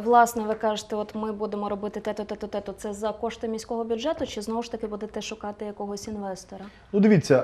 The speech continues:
Speaker 2: е, дещо за кошти бюджету, дещо за кошти інвестора. Ми вже, м, е, от навіть по тим розкопкам замку, ми вже працюємо в форматі, е, е, такої приватної,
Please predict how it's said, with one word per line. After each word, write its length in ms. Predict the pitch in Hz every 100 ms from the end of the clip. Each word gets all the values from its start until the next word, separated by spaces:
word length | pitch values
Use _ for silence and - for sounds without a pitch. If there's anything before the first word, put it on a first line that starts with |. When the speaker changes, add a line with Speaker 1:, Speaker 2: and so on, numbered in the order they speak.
| -
Speaker 2:
е, 320 | 135 131 120 113
дещо 480 | 117 226 - 202
за 120 | 147 160
кошти 400 | 180 180 - 151
бюджету, 560 | 143 120 120 110 107
дещо 440 | 95 165 190 - 151
за 120 | 147
кошти 380 | 147 156 - 151
інвестора. 540 | 139 143 - 104 101 - - - -
Ми 240 | 131 185 247
вже, 340 | 185 170 240 185 123 120
м, 280 | 117 120 120
е, 280 | 117 117 113
от 160 | 135 127
навіть 520 | 160 151 147 - 117
по 100 | 143
тим 220 | 139 160
розкопкам 640 | 147 151 - 165 - 151 151
замку, 380 | 233 285 -
ми 120 | 143 170
вже 200 | 165 233
працюємо 420 | 220 185 196 185
в 40 |
форматі, 680 | - 160 165 226 226 175 156 - - - -
е, 360 | 127 127 131 -
е, 160 | 135 131
такої 440 | 135 139 175 147
приватної, 760 | 127 - 160 196 214 214 190 -